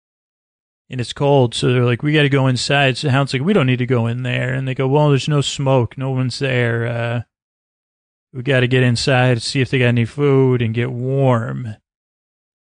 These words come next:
And so they go inside, they start up, they're starting up a fire, and Beric and Sandor, they sit down to chat, 'cause at first he's like, "I don't wanna be in here,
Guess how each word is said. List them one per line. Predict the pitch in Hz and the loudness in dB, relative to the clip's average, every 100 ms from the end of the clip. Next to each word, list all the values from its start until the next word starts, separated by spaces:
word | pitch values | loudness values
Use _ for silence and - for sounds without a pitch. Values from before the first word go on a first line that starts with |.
| _ _ _ _ _ _ _ | _ _ _ _ _ _ _
And | 143 131 123 | -4 0 0
so | - | 2
they | 139 143 | 2 2
go | 147 147 | 2 2
inside, | 147 143 - 143 131 131 135 131 | 2 0 -2 0 2 2 2 2
they | 131 123 | 2 2
start | - 139 131 | 0 0 2
up, | 127 113 | 2 -2
they're | 147 127 120 | -8 -6 -6
starting | - 139 131 | -4 -4 -4
up | 127 135 | -4 -8
a | |
fire, | 120 - 131 123 123 120 120 120 123 _ _ _ _ _ _ _ _ _ _ - | -12 -6 0 2 4 2 2 0 -4 _ _ _ _ _ _ _ _ _ _ -8
and | 131 123 117 | -2 0 0
Beric | 123 131 135 135 - | 2 4 4 4 2
and | 127 | -4
Sandor, | 120 - 131 131 123 117 113 113 | -4 -2 0 2 2 2 2 0
they | 120 123 | -2 -2
sit | 117 - 135 | -2 -4 -2
down | 135 123 117 | 0 0 0
to | |
chat, | - 139 120 107 | -2 -2 0 -2
'cause | 131 117 | -6 -6
at | 143 120 | -8 -4
first | 160 139 | -4 -2
he's | 135 123 | -4 -4
like, | 110 | -4
"I | 127 147 | 0 2
don't | 160 | 2
wanna | 120 117 | 2 0
be | 117 | -2
in | 113 | -4
here, | 107 113 123 123 123 127 123 127 123 123 | -6 -8 -10 -10 -10 -8 -8 -8 -8 -10